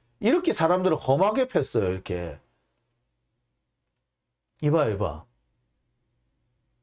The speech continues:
이게 백골단이에요. 얘들 가만 내비둬야 돼? 얘들 안 찍어놔야 돼? 사진 촬영 안 해?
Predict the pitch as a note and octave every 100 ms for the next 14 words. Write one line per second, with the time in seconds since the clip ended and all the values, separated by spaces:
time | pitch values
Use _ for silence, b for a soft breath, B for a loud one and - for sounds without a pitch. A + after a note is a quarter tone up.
0 | _ _ _ _ _ _ - G3+ C4+ D#3
1 | F#3+ F3 B2 F#2 D#2+ - _ _ _ _
2 | _ _ _ _ _ _ _ _ _ _
3 | _ _ _ _ _ A3 C4 B3 F#3 A#2
4 | - D3 F#3 G3 B3+ C4 F3+ F#3+ D#3 A#3
5 | D#4 _ _ _ _ _ _ _ _ _
6 | _ _ F#3 A#3 E3 C#3 D3+ A3+ A#3 G3+
7 | F#3 A3 D#4+ - _ _ _ _ _ -
8 | G3 A3+ A3 A#3 G#3 C#3+ F#3+ E4+